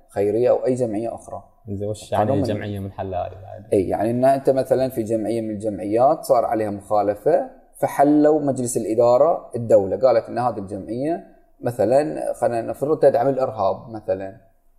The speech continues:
Speaker 1: خلاص، تحل مجلس الإدارة، تصادر الأملاك، جميع أعضاء مجلس الإدارة المسجلين وأعضاء الجمعية العمومية، تالي تشيل منهم، إش-، ينشال منهم حق الترشح لمجالس إدارات في جمعيات أخرى.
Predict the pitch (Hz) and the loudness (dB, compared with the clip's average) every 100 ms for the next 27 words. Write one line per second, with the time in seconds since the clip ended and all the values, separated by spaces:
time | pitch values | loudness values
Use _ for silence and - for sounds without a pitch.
0 | _ - 127 113 - - 175 147 127 120 | _ 2 2 0 -6 -2 0 2 0 -2
1 | 113 110 120 127 165 185 - - - 143 | -4 2 4 4 2 0 -6 -14 0 4
2 | 135 127 120 92 117 127 175 190 - 127 | 4 4 2 -2 4 4 4 2 -8 -8
3 | 117 127 131 185 190 - - 104 117 143 | -2 0 0 0 2 0 -2 -6 -2 0
4 | 131 147 143 135 123 117 135 123 107 113 | 2 0 0 -2 -2 4 4 6 2 0
5 | 127 147 135 135 107 98 - _ _ _ | 2 2 4 0 0 -8 -16 _ _ _
6 | 113 113 104 120 160 131 - 113 120 120 | 4 6 6 4 4 4 2 -2 0 2
7 | 180 175 156 165 165 165 175 190 - - | 4 4 2 0 0 2 2 0 -6 -20
8 | _ _ _ 139 135 147 170 - - - | _ _ _ 4 6 6 2 0 -6 -8
9 | 143 131 131 131 131 117 - 123 120 113 | -6 -4 -6 -8 -10 -12 -10 -8 -6 -6
10 | 110 110 120 120 139 131 123 127 113 - | -6 -6 -8 0 2 2 0 -6 -10 -4
11 | 147 - - 113 104 98 - 131 - 117 | -4 -4 0 2 2 -2 -8 -6 2 2
12 | 131 143 139 113 104 120 - - 110 117 | 2 -2 -4 -6 0 0 0 -2 2 2
13 | 131 - 104 98 120 127 - _ | 0 -6 -8 -8 -8 -10 -14 _